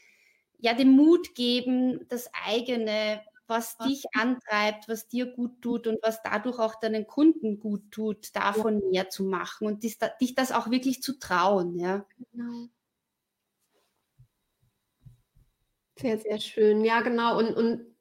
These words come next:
Speaker 2: ich glaube, grad dadurch entsteht, also grad oft durch dieses sich verstellen und diese, dieser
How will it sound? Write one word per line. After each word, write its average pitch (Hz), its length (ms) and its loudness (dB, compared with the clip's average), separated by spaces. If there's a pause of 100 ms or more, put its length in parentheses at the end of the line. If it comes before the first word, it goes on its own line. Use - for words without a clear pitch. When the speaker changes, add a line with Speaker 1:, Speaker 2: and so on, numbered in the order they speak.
Speaker 2:
ich - 140 -6
glaube, 294 320 2
grad 262 380 -4
dadurch 262 420 0
entsteht, 233 540 -2
also 226 180 -2
grad 277 360 -2
oft - 320 -2
durch 233 180 -2
dieses 220 340 -2
sich 240 200 -4
verstellen 220 880 0
und 208 240 -2
diese, 202 520 -2
dieser 185 580 -6